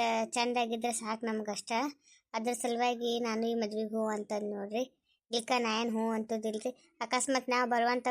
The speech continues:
ಮಾಡಿ ಯಾವ್ದಾರ ಹುಡುಗಿನ್ ಲಗ್ನ ಮಾಡ್ಬೇಕು, ಮತ್ತ್ ಆ ಹುಡುಗಿ ಜೊತೆನೂ ಚಂದ ಇರ್ಲಿಕ್ಕ ಮಾಡ್ಲಕ್ಕ, ಆ ಹುಡುಗಿ ಸುಮ್ನೆಕ್ಕೆ ಜೀವನ ಹಾ ಮಾಡ್ದಂಗ್ ಆಗತ್ತೆ. ಹಂಗಾಗಿ ಇರ್ಲಕ್ ಬಿಡ್ರಿ, ಅವ ಇಷ್ಟಪಟ್ಟಿದ್ ಹುಡುಗಿನ ಆಗಲ್ಲಕ್ಕ, ಇರ್ಲಕ್ ಇರ್ಲಕ್ಕ, ಚಂದಾಗಿರ್ಲಕ್ಕ ಅಂತ ಒಂದ್ ಅಟ್ಟ ನೋಡ್ರಿ.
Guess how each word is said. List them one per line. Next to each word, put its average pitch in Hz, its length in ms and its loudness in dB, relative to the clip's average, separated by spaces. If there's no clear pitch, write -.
ಮಾಡಿ 247 160 2
ಯಾವ್ದಾರ 233 360 2
ಹುಡುಗಿನ್ 226 340 0
ಲಗ್ನ 220 200 2
ಮಾಡ್ಬೇಕು, 214 420 -2
ಮತ್ತ್ 294 280 0
ಆ - 20 6
ಹುಡುಗಿ 269 340 4
ಜೊತೆನೂ 254 320 0
ಚಂದ 240 260 2
ಇರ್ಲಿಕ್ಕ 226 260 -4
ಮಾಡ್ಲಕ್ಕ, 226 300 -2
ಆ 226 140 2
ಹುಡುಗಿ 233 340 0
ಸುಮ್ನೆಕ್ಕೆ 226 440 0
ಜೀವನ 214 200 0
ಹಾ 208 100 -2
ಮಾಡ್ದಂಗ್ 208 400 -4
ಆಗತ್ತೆ. 202 300 -4
ಹಂಗಾಗಿ 240 440 2
ಇರ್ಲಕ್ 247 260 0
ಬಿಡ್ರಿ, 240 240 0
ಅವ 240 120 0
ಇಷ್ಟಪಟ್ಟಿದ್ 226 480 -4
ಹುಡುಗಿನ 220 300 -2
ಆಗಲ್ಲಕ್ಕ, 214 360 -2
ಇರ್ಲಕ್ 240 340 2
ಇರ್ಲಕ್ಕ, 214 260 -2
ಚಂದಾಗಿರ್ಲಕ್ಕ 214 760 0
ಅಂತ 214 200 -6
ಒಂದ್ 214 140 -2
ಅಟ್ಟ 208 120 -8
ನೋಡ್ರಿ. 208 220 -4